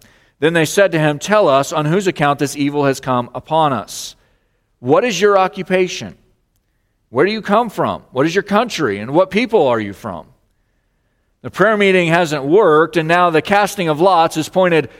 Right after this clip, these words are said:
specifically to Jonah. As soon as the lots are cast, Jonah's bombarded with questions. "Jonah, what's your problem? Why are you here? What do you do?"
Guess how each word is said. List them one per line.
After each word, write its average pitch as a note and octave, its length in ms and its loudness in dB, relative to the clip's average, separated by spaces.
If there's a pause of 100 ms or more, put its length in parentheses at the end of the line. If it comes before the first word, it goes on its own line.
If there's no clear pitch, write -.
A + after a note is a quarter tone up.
(160)
specifically E3+ 840 0
to D#3 160 -4
Jonah. D#3 560 0 (800)
As C3 100 -8
soon A#3+ 220 2
as A3+ 160 0
the G3 120 4
lots F#3+ 380 2
are D#3+ 100 2
cast, C#3+ 840 0 (340)
Jonah's D#3 380 0
bombarded A#2+ 600 0 (160)
with A2 180 -10
questions. - 680 -8 (640)
"Jonah, G#3 260 2
what's A3+ 240 2
your B3 100 2
problem? G#3+ 600 0 (300)
Why E3+ 140 4
are C4 80 2
you B3+ 140 -2
here? A#3 260 2
What G3 160 4
do D4 40 -2
you C#4+ 120 0
do?" D3+ 600 -4